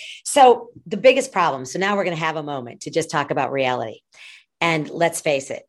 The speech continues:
whatever industry you're in, everybody is having a hard time getting staff. But the hospitality industry is really having a hard time. First of all, we went through the worst two years ever.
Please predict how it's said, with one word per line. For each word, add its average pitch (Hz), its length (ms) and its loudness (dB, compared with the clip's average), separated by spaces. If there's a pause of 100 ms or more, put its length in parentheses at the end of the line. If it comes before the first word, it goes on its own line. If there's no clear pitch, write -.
whatever 190 500 0
industry 165 560 -4
you're 143 140 -2
in, 127 380 -6 (160)
everybody 156 520 0
is 131 100 -10
having 135 220 -4
a 127 60 -10
hard 139 240 -6
time 131 240 -6
getting 120 240 -8
staff. - 420 -10 (380)
But 165 340 0
the 156 80 -6
hospitality 175 760 0
industry 139 640 -6 (120)
is 143 160 -6
really 143 600 -2
having 127 240 -4
a 120 40 -8
hard 113 160 -6
time. 107 220 -10
First - 220 0
of 160 60 2
all, 175 140 6
we 160 100 4
went 147 260 -2
through 147 320 2 (260)
the 190 100 6
worst 208 340 2
two 170 120 -4
years 135 340 -4
ever. 127 420 -4